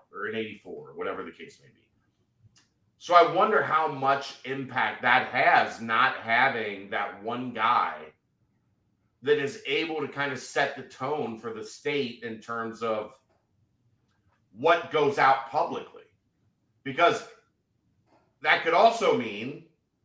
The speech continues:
that the scouting sites are just not, not as on top of things as they should be when it comes to rating Ohio. So I find that, I always find that part of it, like, the, the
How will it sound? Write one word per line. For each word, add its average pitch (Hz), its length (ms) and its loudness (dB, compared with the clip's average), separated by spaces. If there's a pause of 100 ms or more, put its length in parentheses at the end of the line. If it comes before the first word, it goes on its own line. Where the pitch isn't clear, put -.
(160)
that 131 180 -4 (880)
the 120 100 -10
scouting - 420 -2
sites 113 300 -4
are - 60 -18
just 104 240 -18
not, 110 340 -4 (280)
not 110 280 -4 (1040)
as 113 320 -4
on 117 260 -4
top 123 320 -2
of 110 180 -10
things 92 380 -12
as 92 200 -14
they 90 160 -14
should - 360 -10
be 82 480 -20 (540)
when 127 160 -6
it 127 100 -8
comes 127 260 -4
to 120 60 -12
rating 101 360 -8
Ohio. 123 400 -6 (1500)
So 180 140 2
I 185 100 8
find 202 240 6
that, 175 160 4
I 160 60 6
always 190 240 0
find 165 240 -2
that 147 180 -2
part 143 200 -2
of 120 80 -8
it, 110 240 -8 (100)
like, 110 220 -8
the, 113 280 -4
the 110 160 -8